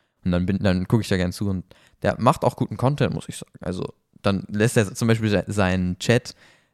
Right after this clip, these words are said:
äh, den, sein Zimmer einrichten und sowas, weißt du?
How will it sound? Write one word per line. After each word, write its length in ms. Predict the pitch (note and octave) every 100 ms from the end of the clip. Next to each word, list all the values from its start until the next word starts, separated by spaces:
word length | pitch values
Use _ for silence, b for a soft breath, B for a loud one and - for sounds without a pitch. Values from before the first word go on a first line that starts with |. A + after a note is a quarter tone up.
| -
äh, 420 | G2+ G2 F2+ F2+
den, 520 | F2+ G2 F#2 F2 E2+ - - -
sein 180 | - F#2+
Zimmer 240 | - A#2+ F#2
einrichten 440 | F#2+ F#2+ - F#2
und 80 | F2
sowas, 280 | - - -
weißt 180 | F#2
du? 100 | A#2+